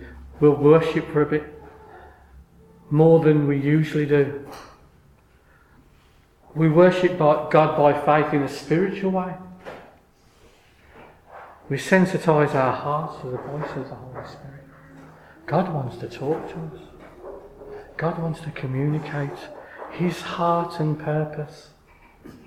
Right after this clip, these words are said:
for every single one of us. We all have the same amount of faith. We're all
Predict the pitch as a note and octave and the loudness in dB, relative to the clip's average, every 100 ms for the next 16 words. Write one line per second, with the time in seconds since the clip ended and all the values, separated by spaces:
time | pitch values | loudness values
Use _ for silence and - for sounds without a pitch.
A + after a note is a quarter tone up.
0 | - - - E3 E3 D#3+ - D#3 C#3 B2+ | -16 -10 -4 -2 -2 -4 -2 -2 -2 -4
1 | C#3+ D#3+ D#3+ D#3+ - - - _ - - | -4 -4 -4 -8 -12 -20 -20 _ -10 -8
2 | - - - - - D#3 E3 E3+ G3+ A3+ | -8 -14 -20 -20 -2 2 4 4 4 4
3 | A3+ G#3 - - - _ _ - - _ | 2 -2 -6 -14 -20 _ _ -20 -20 _
4 | - - _ _ - - E3 D3+ - D#3+ | -20 -20 _ _ -12 -8 -6 -6 -6 -4
5 | D#3 D#3 D3+ D#3 D#3 - - - B2 B2 | -2 -2 -2 -2 -4 -6 -10 -8 -10 -10
6 | - - - - - - C#3+ D3 E3+ F3 | -14 -20 -20 -20 -14 -2 2 4 4 4
7 | F3 E3+ | 2 0